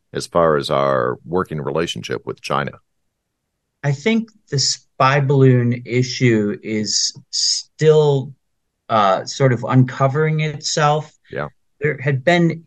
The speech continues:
Speaker 2: incidences of sightings of similar balloons in the past. This is the one, uh, that caught the most attention and garnered the largest response. As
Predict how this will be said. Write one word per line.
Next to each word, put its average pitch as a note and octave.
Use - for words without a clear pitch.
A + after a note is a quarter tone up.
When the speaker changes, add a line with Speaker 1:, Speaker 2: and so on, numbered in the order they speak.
Speaker 2:
incidences A#2+
of G#2
sightings A2+
of F2+
similar B2
balloons G2+
in A2+
the F#2+
past. G2+
This C3+
is C#3+
the C3
one, A#2
uh, F#2
that F#2+
caught A#2+
the A2+
most G2+
attention C3
and F#2+
garnered A2+
the A2+
largest G#2+
response. G#2+
As G2+